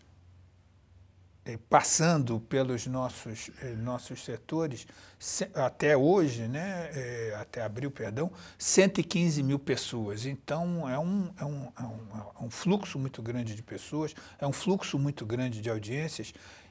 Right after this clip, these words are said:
e a, a, a concatenação disso tudo, de modo que nós consigamos trabalhar em rede, no sentido de melhor equacionar o procedimento e mais rapidamente chegar ao seu final,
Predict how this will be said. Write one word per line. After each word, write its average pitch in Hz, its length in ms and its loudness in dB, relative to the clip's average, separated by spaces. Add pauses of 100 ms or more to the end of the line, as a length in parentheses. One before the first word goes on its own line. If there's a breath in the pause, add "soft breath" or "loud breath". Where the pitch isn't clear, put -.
e 151 240 2
a, 165 320 8
a, 139 360 0
a 135 40 2
concatenação 156 1000 2
disso 139 260 -4
tudo, 113 320 -6
de 131 140 -4
modo 127 420 -2
que 123 400 -8
nós 131 300 -2
consigamos 143 540 -4
trabalhar 135 420 4
em 139 100 2
rede, 120 520 8 (460 loud breath)
no 139 100 0
sentido 139 640 -2
de 120 160 -2
melhor 135 540 8
equacionar 139 800 4
o 123 80 0
procedimento 131 1080 0 (640 loud breath)
e 127 160 4
mais 151 400 8
rapidamente 123 1120 4
chegar 120 400 0
ao 117 80 0
seu 127 180 -6
final, 143 520 0